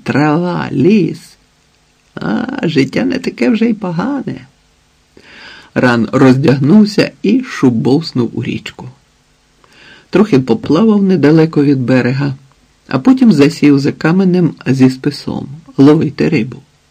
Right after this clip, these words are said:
Невдовзі викинув на берег двох ситих судаків. Швидко їх випатрав,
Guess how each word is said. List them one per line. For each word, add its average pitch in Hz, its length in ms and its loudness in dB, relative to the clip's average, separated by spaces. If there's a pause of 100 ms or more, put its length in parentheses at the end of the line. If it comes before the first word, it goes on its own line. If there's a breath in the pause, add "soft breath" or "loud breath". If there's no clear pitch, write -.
(680)
Невдовзі 135 600 2
викинув 143 500 2
на 113 140 2
берег 214 400 0
двох 131 640 -2
ситих - 460 -4
судаків. - 600 -8 (1080 loud breath)
Швидко - 380 2
їх 110 240 0
випатрав, 214 680 0